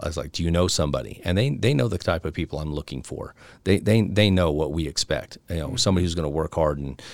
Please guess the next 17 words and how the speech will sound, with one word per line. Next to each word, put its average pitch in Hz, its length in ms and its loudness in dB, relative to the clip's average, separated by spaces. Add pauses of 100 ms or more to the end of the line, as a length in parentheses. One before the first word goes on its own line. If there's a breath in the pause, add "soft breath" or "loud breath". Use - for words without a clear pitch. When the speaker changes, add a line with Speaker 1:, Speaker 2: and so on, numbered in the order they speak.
(140 loud breath)
Speaker 1:
and 82 160 2
fit 92 160 4
in 90 80 6
with 87 120 4
our 76 120 2
Speaker 2:
Ah. 160 200 2 (120)
Speaker 1:
fit, - 240 0
fit 110 180 6
in 98 120 4
with 90 120 2
everyone 87 320 2
else 92 280 4
and, 80 400 -2
and 80 140 -2
get 95 140 0
along 90 340 0
and, 69 160 -6